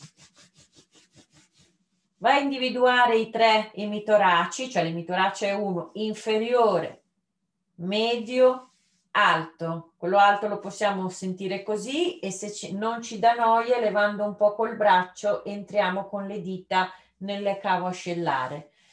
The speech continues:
Torno nell'emitorace sinistro basso inferiore, tre respiri qui.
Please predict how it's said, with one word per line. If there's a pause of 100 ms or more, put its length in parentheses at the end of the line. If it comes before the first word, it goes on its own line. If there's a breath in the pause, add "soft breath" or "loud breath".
(220 soft breath)
Torno
nell'emitorace (200 soft breath)
sinistro
basso
inferiore, (260)
tre
respiri
qui.